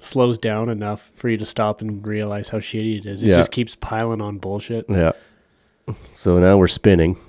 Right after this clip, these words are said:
Speaker 1: Yeah.
Speaker 2: <laughs> Isn't that one, one of them say that? That's one of the catchphrases? "And we're spinning." I don't fucking know.
Speaker 1: <laughs>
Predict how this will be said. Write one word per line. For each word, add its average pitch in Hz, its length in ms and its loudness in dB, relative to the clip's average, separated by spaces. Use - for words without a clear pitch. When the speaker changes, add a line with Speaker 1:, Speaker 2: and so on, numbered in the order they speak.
Speaker 1:
Yeah. 95 200 -12
Speaker 2:
<laughs> 123 60 -4
Isn't 92 220 2
that 90 180 6
one, 95 300 6
one 98 160 6
of 98 80 8
them 98 260 6
say 98 240 4
that? 98 240 8
That's 101 240 0
one 98 100 6
of 95 60 8
the 92 80 4
catchphrases? 98 600 4
"And 90 180 0
we're 98 100 2
spinning." 98 520 4
I - 40 -2
don't 82 100 0
fucking 80 280 -4
know. 80 140 -4
Speaker 1:
<laughs> - 680 0